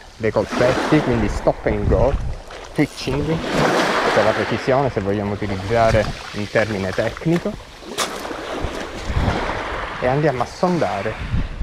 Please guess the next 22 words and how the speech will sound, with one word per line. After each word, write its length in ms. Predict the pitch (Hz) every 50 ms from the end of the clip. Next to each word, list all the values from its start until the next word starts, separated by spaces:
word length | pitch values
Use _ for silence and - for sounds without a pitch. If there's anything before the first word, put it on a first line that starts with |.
| - - - - - - - - - - -
tutti 320 | - 143 - - - - 127
gli 160 | 113 113 110
scogli 500 | - - - - 117 104 110 110 117 113
qua 180 | - - - 95
vicino, 520 | 101 107 101 - 117 101 98 95 92 95 - - - - - - - -
alla 220 | 104 104 107 104
ricerca 680 | 110 127 135 120 - - 107 104 - - - - 120 101 - - - - - - - - - - - - - - - - - - - - - - - -
di 160 | - 113 107
qualche 360 | - - 117 101 - - - 101
pre-, 280 | - - - 104 - -
qualche 300 | - 117 113 - - 95 - -
tana, 340 | - 107 92 92 92 92 95
di 100 | 87 92
qualche 320 | - 101 98 - - - -
predatore, 480 | - 104 87 - - - - - - - -
quindi 280 | - - 101 101 85 76 - - - -
twitch, 360 | - 147 - - - - - - - - -
twitch, 140 | - - - - - - - -
twitch, 540 | - - - - - - - - - - -
pum, 140 | - - 104 - - - - - - - - - -
pum, 160 | - 170 120 - - - - -
pum, 120 | 165 117